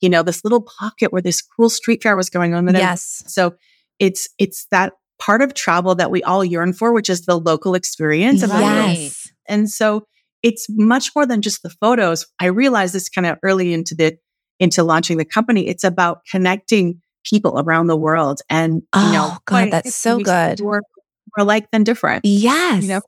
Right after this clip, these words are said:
Speaker 2: I actually had that thought when you were saying it was amplifying photographers. It made me, I was thinking about the woman who we,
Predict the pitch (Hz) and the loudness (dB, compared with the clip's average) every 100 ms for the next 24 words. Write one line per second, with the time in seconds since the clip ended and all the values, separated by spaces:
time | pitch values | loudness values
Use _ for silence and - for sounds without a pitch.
0 | - 233 220 - 381 302 302 254 - 233 | -6 -6 -8 -8 -8 -4 -4 -2 -2 0
1 | 214 214 196 196 196 190 185 165 - 185 | 0 0 -2 -2 -2 0 2 2 0 0
2 | 185 - 196 175 175 180 - 214 247 175 | 0 -4 -2 -2 -2 -4 0 0 0 -2
3 | - 175 175 180 165 180 - 196 226 226 | -2 0 0 0 0 0 -2 0 0 0
4 | 202 - - 180 175 170 180 175 185 190 | 0 0 -2 -2 0 0 0 0 2 0